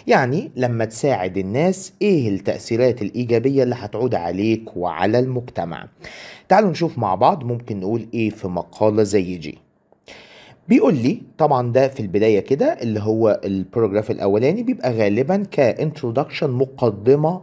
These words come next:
للمقالة دي، وبعد كده ندخل في الباراجرافات اللي بعد كده نتكلم فيها عن، آه، صلب بقى الموضوع، وفي الآخر آخر باراجراف ده بيبقى، آه، conclusion، يعني،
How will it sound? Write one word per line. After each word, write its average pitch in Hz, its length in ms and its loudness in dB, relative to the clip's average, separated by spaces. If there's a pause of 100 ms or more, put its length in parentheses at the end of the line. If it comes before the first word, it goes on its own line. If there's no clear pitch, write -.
للمقالة 110 1000 -2
دي، 82 120 -6
وبعد 170 300 0
كده 113 260 -2
ندخل 101 340 -6
في - 180 -8
الباراجرافات 92 1040 0
اللي 90 140 -2
بعد 85 240 -4
كده 233 340 2 (380)
نتكلم 120 380 0
فيها 107 320 -2
عن، 87 420 -2 (160)
آه، 87 760 0
صلب 107 400 2
بقى 98 220 0
الموضوع، 110 760 0
وفي 220 260 0
الآخر 170 560 -2 (400)
آخر 151 240 2
باراجراف 127 540 2
ده 127 180 2
بيبقى، 127 600 0 (160)
آه، 92 560 0 (100)
conclusion، 120 500 0
يعني، 104 720 -2